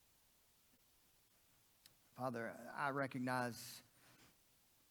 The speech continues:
that work has to be attended to. Business must be attended to. Jobs have requirements that must be met. There's, there's things to do in this life,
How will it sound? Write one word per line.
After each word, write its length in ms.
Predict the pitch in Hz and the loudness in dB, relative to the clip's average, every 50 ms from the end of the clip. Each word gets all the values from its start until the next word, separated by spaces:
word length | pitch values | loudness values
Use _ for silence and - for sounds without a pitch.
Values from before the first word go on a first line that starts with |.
| - - - - - - - - - - - - - - - - - - - _ _ _ - | -20 -20 -20 -20 -20 -20 -20 -20 -20 -20 -20 -20 -20 -20 -20 -20 -20 -20 -20 _ _ _ -12
that 100 | 120 117 | -10 -4
work 240 | 131 131 127 123 - | 0 2 2 2 2
has 260 | 123 123 127 131 120 | 2 2 2 2 0
to 60 | - 127 | -2 0
be 140 | 123 127 | 0 0
attended 420 | 123 117 - - 135 123 123 117 120 | 0 0 0 2 2 2 2 2 0
to. 140 | - 127 117 | 0 0 2
Business 560 | 110 135 147 143 123 - 147 139 - - - | 4 4 4 4 4 0 -4 -4 -4 -2 0
must 300 | 147 147 139 - - - | 0 0 0 -2 -2 0
be 220 | 139 135 135 127 - - - - - - - - - - - - - - - - - - - - - | 2 2 2 0 -2 -8 -16 -18 -18 -20 -20 -20 -20 -20 -20 -20 -20 -20 -20 -20 -20 -20 -20 -10 -8
attended 520 | 131 117 - - 156 147 147 143 143 127 - | -6 -4 0 4 6 6 6 6 4 2 2
to. 220 | - 147 143 139 | 4 4 6 6
Jobs 800 | 127 120 151 143 156 156 151 147 143 143 - - - - - - - - - - - - - - - - - - - - - - - - - | 6 6 8 10 12 12 10 10 8 4 0 -2 -2 -2 -4 -6 -10 -16 -20 -20 -20 -20 -20 -20 -20 -20 -20 -20 -20 -20 -20 -20 -16 -12 -8
have 120 | 127 123 | -6 -6
requirements 680 | 131 123 - 156 147 151 156 156 156 151 143 - - - | -6 0 6 10 12 12 12 12 12 8 6 2 -2 -4
that 120 | 139 127 | -4 0
must 260 | 139 151 147 - - | 2 2 2 2 2
be 120 | - 147 135 | 2 2 4
met. 320 | 135 139 151 147 143 131 | 6 8 8 6 6 6
There's, 180 | 156 170 170 151 156 151 | 6 4 4 2 0 0
there's 280 | 180 190 185 165 - | 2 2 4 4 2
things 420 | - - 190 180 175 165 151 - - | 4 6 8 8 10 8 6 4 2
to 60 | 139 | 4
do 220 | 139 151 151 147 | 6 6 8 8
in 100 | 143 139 | 8 8
this 200 | 139 135 - - | 6 6 4 2
life, 360 | 135 127 123 123 123 123 123 | 2 4 6 6 6 4 2